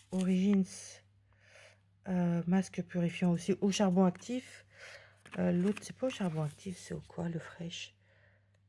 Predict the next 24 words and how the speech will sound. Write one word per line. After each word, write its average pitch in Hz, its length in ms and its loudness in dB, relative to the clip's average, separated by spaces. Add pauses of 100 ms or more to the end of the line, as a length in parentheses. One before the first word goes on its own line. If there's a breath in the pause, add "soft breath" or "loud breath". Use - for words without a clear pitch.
(380)
Hmm, 170 580 -8 (400)
non, 175 160 -2
ils 156 80 0
disent - 280 -14
même 156 180 -2
pas. 165 200 -6 (1080 loud breath)
C'est - 140 -20
pour 165 100 -14
ça - 140 -4
que 196 40 -2
je - 60 -4
suis - 100 -10
pas 175 120 -2
très 170 160 -6
fan 175 200 0
de 170 40 0
la 165 100 0
fa-, - 240 -4
euh, 180 120 8
de 175 60 8
la 160 140 6
marque 170 380 0
fraîche, 170 400 -6
moi. 175 100 -8